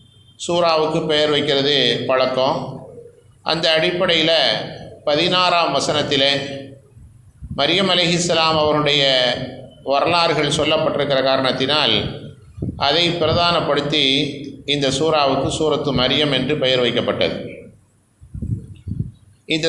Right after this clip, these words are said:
சூறாவிலே ஒரு மிக விசேஷமான ஒரு தன்மை இருக்கிறது. ஹஸரத் ரசூலுல்லாஹி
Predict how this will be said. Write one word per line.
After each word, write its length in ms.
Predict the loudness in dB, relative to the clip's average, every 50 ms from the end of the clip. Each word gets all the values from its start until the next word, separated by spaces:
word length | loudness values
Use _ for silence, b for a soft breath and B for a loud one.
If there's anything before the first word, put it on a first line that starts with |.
| -2 0
சூறாவிலே 600 | 0 0 2 2 2 2 2 2 2 2 2 2
ஒரு 100 | 2 2
மிக 500 | 0 0 0 0 2 2 2 4 2 2 0
விசேஷமான 800 | 0 -2 0 0 0 2 0 0 2 2 2 2 2 2 2 2
ஒரு 160 | 2 2 2
தன்மை 320 | 2 2 0 2 2 2 2
இருக்கிறது. 640 | 2 2 2 2 2 2 0 0 -4 -8 -10 -12 -14 -16 -20 -20 -20 -20 -20 _ _ _ _ _ _ _ _ _ _ _ _ _ _ _ -20 -20 _ _ _ _ _ _ _ _ -20 _ _ _ _ _ -20 -20 -20 -20 -20 -20 -10 -6
ஹஸரத் 380 | -4 -2 -2 -2 -2 -2 -4 -2
ரசூலுல்லாஹி 600 | -2 0 0 0 2 2 2 2 2 2 0